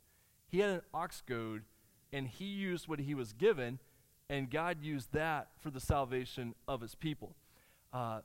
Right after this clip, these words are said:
sometimes we're tempted to think, and we've talked about this with First Corinthians, if I had that person's gifting, if I had that person's talent, if I had that person's personal history and background, if I had that person's money, if I,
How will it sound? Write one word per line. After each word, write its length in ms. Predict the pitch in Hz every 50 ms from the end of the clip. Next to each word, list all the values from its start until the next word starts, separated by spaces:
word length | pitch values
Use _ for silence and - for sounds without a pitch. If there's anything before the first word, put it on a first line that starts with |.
| - - -
sometimes 760 | - - - - 202 240 247 - 208 190 180 170 165 147 127
we're 140 | 135 147 135
tempted 380 | - - 160 165 170 - 185
to 100 | 175 151
think, 280 | 135 170 175 190 185 -
and 60 | 156
we've 120 | 165 190
talked 240 | - 202 190 190 -
about 220 | 175 165 160 151 -
this 180 | 160 147 -
with 100 | 147 123
First 240 | - 151 151 139 -
Corinthians, 580 | - 127 131 139 - 180 185 185 190 - - - - - - - - - _ _ _ -
if 160 | - 156 143 156
I 120 | 165 190
had 200 | 190 190 185 156
that 180 | 165 170 165 -
person's 400 | 170 165 147 - 139 123 113 -
gifting, 520 | - 156 165 156 - 180 175 170 170 160 - - - - - _ _ _ _ _ _ _ -
if 120 | 131 135
I 140 | 147 151 170
had 200 | 175 180 170 156
that 160 | 156 151 -
person's 420 | - 156 143 - 135 117 113 - -
talent, 500 | - - - 151 156 160 160 160 156 - - - - - _ - _ _ _ _ -
if 140 | - 139 131
I 140 | 139 156 180
had 200 | 185 185 190 175
that 160 | 175 151 -
person's 540 | - 156 147 135 - 127 113 107 - - - - - - - - - - -
personal 580 | - - 175 180 170 - - 170 147 127 123 - -
history 600 | - 170 165 - - - - 175 170 165 165 156 - -
and 180 | 131 120 113
background, 600 | 117 127 143 147 - 156 160 160 160 156 156 156 147 - - - - - -
if 160 | - 123 117 143
I 120 | 160 175
had 420 | 180 165 175 165 147 139 127 120
that 240 | 139 147 156 139 -
person's 580 | - 156 151 143 - - 143 131 120 117 107 117
money, 480 | 120 123 131 139 147 151 151 151 143 - -
if 140 | 131 131
I, 80 | 147 143